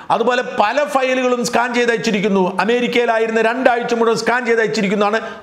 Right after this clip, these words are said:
തോമസ് ഐസക് പറയുന്നത്. അങ്ങനെ സ്കാൻ ചെയ്ത് അയച്ചെങ്കിൽ എന്തേരെ ഫയലുകൾ അങ്ങനെ വേറെ കൃത്രിമമായി കാണും. ഉദാഹരണത്തിന് ഇപ്പം ഞാനൊരു സർക്കാർ ഉദ്യോഗസ്ഥനാണെന്ന് കരുതുക. എന്നെ പിരിച്ചുവിടുന്നു.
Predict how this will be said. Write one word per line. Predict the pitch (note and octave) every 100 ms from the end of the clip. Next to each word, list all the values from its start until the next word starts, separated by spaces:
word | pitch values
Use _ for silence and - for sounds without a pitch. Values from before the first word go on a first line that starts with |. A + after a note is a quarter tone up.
| G#3+
തോമസ് | A3+ F3
ഐസക് | F3+ D3
പറയുന്നത്. | C#3 B2+ A2+ G#2 - -
അങ്ങനെ | C#3+ G3
സ്കാൻ | A3 G#3 F3+ A#3
ചെയ്ത് | A3 G#3+
അയച്ചെങ്കിൽ | G#3 G3+ A3+ G3+ G#3+ G#3+ - - - - C3+ C3
എന്തേരെ | C#3 F3 G#3+ G#3+ A3+ A#3 A#3+ B3
ഫയലുകൾ | F3 F3+ G3+ A#3 A3+ A3+
അങ്ങനെ | A3 A3
വേറെ | G3+ F#3 A3+
കൃത്രിമമായി | F#3 F3+ A#3+ A#3+ A#3+ A3+
കാണും. | A#3 C4+
ഉദാഹരണത്തിന് | E4 C4+ F#3 D#3 D3 D3+ G3 A#2 - - - - -
ഇപ്പം | B3 B3+
ഞാനൊരു | A#3 B3+ C#4 A3
സർക്കാർ | G#3 G3 A3+ A#3+
ഉദ്യോഗസ്ഥനാണെന്ന് | G3 F#3+ F3 D#3+ C3+
കരുതുക. | A#2 A2+ G#2 - - - - - - F#3
എന്നെ | C4+ B3+ A#3 A#3 - -
പിരിച്ചുവിടുന്നു. | A#3 A3+ C4 F3+ C#3+ -